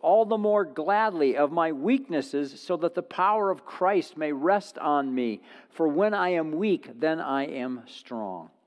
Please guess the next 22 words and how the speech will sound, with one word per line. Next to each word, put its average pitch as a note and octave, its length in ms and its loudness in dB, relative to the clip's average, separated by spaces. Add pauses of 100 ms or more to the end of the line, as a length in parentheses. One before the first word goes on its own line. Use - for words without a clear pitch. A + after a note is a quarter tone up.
(1300)
And A#2+ 180 -2
then C3+ 260 0
in B2 260 -8
Philippians C3 720 -4
chapter A#2+ 420 -6
four, A2 680 -6
Paul G#2 260 -2
writes, G2+ 420 -6
"I G#2 140 -6
can A#2 200 -8
do A2+ 200 -2
all B2+ 220 2
things B2 760 -8 (260)
through A#2 240 -10
Christ F#2+ 640 -4 (140)
who A2+ 100 -12
strengthens G#2 880 -12 (100)
me." F2+ 380 -14 (1500)
Most G3 400 0
of A3 80 -6
our A#3 200 4
objections A#2 960 -6